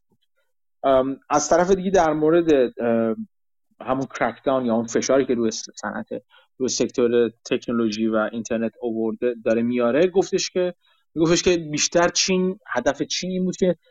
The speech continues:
یه قدرت نمایی بزرگی کنه. این من چند جا دیگه هم شنیده بودم. هدف د-، دولت مرکزی چین برای لطه پار کردن این شرکت‌ها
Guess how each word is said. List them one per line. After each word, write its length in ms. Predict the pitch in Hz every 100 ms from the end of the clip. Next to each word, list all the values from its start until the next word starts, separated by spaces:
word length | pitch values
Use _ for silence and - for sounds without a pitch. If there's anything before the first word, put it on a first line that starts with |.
| _
یه 80 | 175
قدرت 400 | 170 165 160 139
نمایی 320 | 147 139 143 175
بزرگی 340 | 151 131 143
کنه. 160 | 113 120
این 120 | 156
من 180 | 160 156
چند 240 | 156 151
جا 60 | 147
دیگه 160 | 139
هم 60 | 139
شنیده 300 | 135 113 120
بودم. 220 | 113 107 _ _ _ -
هدف 340 | 143 147 151 160
د-، 280 | 147 170 - 233 - 190
دولت 340 | 151 147 139 160
مرکزی 520 | 143 135 147 143 147
چین 320 | - 185 190
برای 340 | 165 131 131 127 _ - - 104
لطه 240 | 117 135
پار 220 | - 131
کردن 360 | 120 120 127 127
این 200 | 127 127
شرکت‌ها 640 | - 123 127 123 156 185